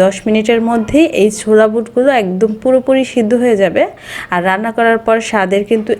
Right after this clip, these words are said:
একটু হেরফের হবে না, খুবই মজার হয়। এবার এই ছোলা বুটগুলোকে আমি একটা স্ট্রেনারে নিয়ে নিলাম আর পানিটাকে ঝরিয়ে নিয়ে পর্যাপ্ত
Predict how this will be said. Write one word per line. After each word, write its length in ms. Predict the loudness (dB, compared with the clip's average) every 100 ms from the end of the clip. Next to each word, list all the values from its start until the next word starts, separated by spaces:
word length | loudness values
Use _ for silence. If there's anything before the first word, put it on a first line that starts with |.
| -4
একটু 480 | -6 -14 -20 -2 2 4 4
হেরফের 380 | 2 2 0 0
হবে 180 | 0 0
না, 120 | 0 0 0
খুবই 220 | 0 2 2
মজার 380 | 2 2 2 2 -2
হয়। 200 | -2 -4 -8 -20 -20 -20 -20 -20 -4
এবার 220 | 2 4 2 2
এই 80 | -2 -2
ছোলা 200 | 0 2
বুটগুলোকে 580 | 4 2 2 2 2 0 -2 -2
আমি 120 | -4
একটা 140 | -2 -2 -2
স্ট্রেনারে 420 | 0 0 2 0
নিয়ে 200 | 0 0
নিলাম 340 | 0 0 0 0 -2 -8 -20 -8 -6 -4
আর 120 | -4 -4 -4
পানিটাকে 480 | -2 -2 -6 0 0
ঝরিয়ে 360 | 2 4 4 4
নিয়ে 140 | 0 -2 -2 -2
পর্যাপ্ত 420 | -2 0 -2 -2